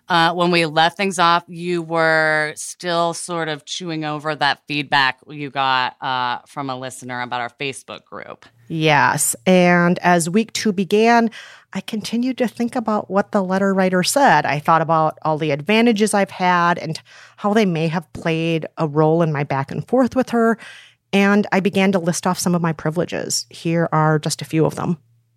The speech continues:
Speaker 2: Oh, God, where do I even begin? Um,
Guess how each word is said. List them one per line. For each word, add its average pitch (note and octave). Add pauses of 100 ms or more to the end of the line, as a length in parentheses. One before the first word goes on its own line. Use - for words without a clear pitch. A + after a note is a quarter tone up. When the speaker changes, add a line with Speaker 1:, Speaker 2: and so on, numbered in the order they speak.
(420)
Speaker 2:
Oh, D#3
God, C3
where D#3+
do F3
I D#3+
even D3+
begin? D3
Um, D#3